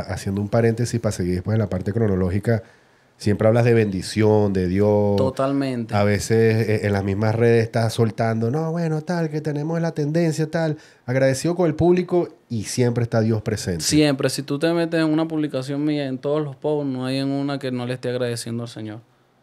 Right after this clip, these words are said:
Speaker 2: En ninguna. O sea, en to-, yo subo una foto, su-, en todas le estoy agradeciendo a Dios porque, diablo, yo, yo no sé, yo, yo,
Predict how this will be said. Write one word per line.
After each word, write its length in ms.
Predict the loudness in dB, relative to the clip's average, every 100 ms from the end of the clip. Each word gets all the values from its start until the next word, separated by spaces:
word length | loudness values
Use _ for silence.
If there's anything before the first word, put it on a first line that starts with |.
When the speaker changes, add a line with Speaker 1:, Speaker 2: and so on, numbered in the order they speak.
| _ _ _ _
Speaker 2:
En 140 | -2 0
ninguna. 540 | 2 2 0 -2 -6 -14
O 40 |
sea, 320 | -8 -4 -4 -6 -6
en 180 | -6 0
to-, 340 | 6 6 4
yo 160 | 2 0
subo 240 | 2 0 2
una 120 | 0
foto, 320 | 2 0 0
su-, 160 | -6 -6
en 200 | -4 -4
todas 240 | 0 2
le 80 | 0
estoy 220 | -4 -6
agradeciendo 640 | -2 -2 -2 -4 -8 -2 0
a 40 |
Dios 220 | 0 -2
porque, 380 | -4 -8 -8 -10 -12 _ _ _ _ _ -20 _ _ _ _ _ _ _ _ -20
diablo, 380 | -14 -12 -10 -12
yo, 280 | -14 -14
yo 160 | -14 -12
no 100 | -10
sé, 240 | -6 -6
yo, 440 | -6 -8 -8 -10 -12
yo, 360 | -12 -12 -12